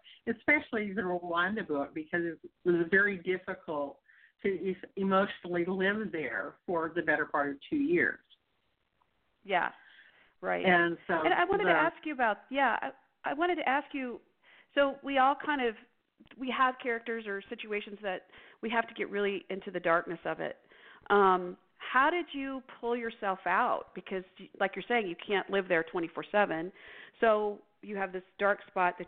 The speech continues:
Speaker 2: you're writing about, and then how do you pull yourself out of it?
Speaker 1: Um,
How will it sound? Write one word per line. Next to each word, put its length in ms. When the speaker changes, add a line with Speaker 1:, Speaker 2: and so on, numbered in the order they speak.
Speaker 2:
you're 80
writing 340
about, 320
and 160
then 120
how 200
do 80
you 100
pull 220
yourself 380
out 180
of 120
it? 180
Speaker 1:
Um, 600